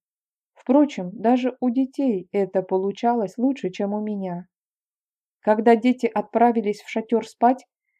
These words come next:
я отдала ей порошок и листья. Она крепко обняла меня, покопалась в корзинке с рукоделием и протянула неказистое ожерелье.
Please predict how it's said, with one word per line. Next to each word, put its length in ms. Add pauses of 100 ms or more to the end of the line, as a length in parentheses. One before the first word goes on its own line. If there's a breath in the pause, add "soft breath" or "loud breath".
я 180
отдала 640
ей 320
порошок 640 (100)
и 140
листья. 640 (560)
Она 280
крепко 520
обняла 440
меня, 380 (400)
покопалась 680
в 100
корзинке 500
с 100
рукоделием 840 (400)
и 80
протянула 600
неказистое 840
ожерелье. 840